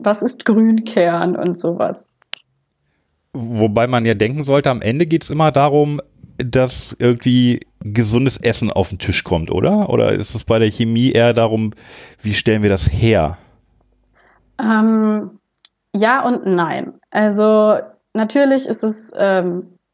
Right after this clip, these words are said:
Speaker 1: sinnvoll, wenn man der Überzeugung ist, dass man ein gesundes Produkt haben möchte. Ähm, aber in der Lebensmittelchemie geht's zum Beispiel auch viel, ähm, gerade jetzt Professor Zorn, aus, ähm,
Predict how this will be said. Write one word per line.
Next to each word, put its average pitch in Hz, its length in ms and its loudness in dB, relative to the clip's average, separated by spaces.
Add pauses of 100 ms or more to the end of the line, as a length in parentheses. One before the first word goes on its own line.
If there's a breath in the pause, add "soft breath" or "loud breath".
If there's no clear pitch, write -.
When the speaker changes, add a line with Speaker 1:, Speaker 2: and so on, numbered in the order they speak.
(460)
Speaker 1:
sinnvoll, 262 840 0
wenn 202 240 0
man 196 260 2
der 190 100 4
Überzeugung 208 600 0
ist, 214 220 0
dass 190 180 0
man 185 140 0
ein 180 60 -2
gesundes 202 400 2
Produkt - 420 -4
haben 170 200 0
möchte. 190 380 0 (560 loud breath)
Ähm, 196 640 0
aber 208 500 2
in 214 140 2
der 208 100 2
Lebensmittelchemie 220 800 2
geht's 214 220 -2
zum 214 120 -2
Beispiel 202 260 0
auch - 140 0
viel, 196 640 2 (440 soft breath)
ähm, 180 680 2 (220)
gerade 196 280 0
jetzt 190 240 0
Professor 185 520 -2
Zorn, 240 360 2
aus, - 360 -4 (200)
ähm, 175 320 2